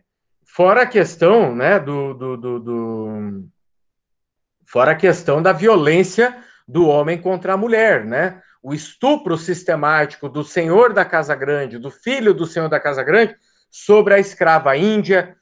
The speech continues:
sobre a escrava negra, que gera essa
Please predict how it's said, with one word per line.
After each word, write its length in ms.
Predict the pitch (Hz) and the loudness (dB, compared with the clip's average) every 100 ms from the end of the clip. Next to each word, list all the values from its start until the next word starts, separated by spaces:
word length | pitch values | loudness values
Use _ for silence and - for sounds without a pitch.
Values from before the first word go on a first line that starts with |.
| _ | _
sobre 400 | - 190 202 170 | -4 0 2 2
a 20 | |
escrava 480 | 156 165 147 143 127 | -2 -2 -2 -2 -2
negra, 640 | 127 165 202 185 190 190 _ _ _ | -4 0 2 2 -2 -2 _ _ _
que 180 | 196 | -6
gera 720 | 175 113 131 202 247 262 - 233 _ _ - | -6 -6 0 4 4 4 2 0 _ _ 0
essa 580 | 175 226 - 262 277 | 2 2 -2 -4 -4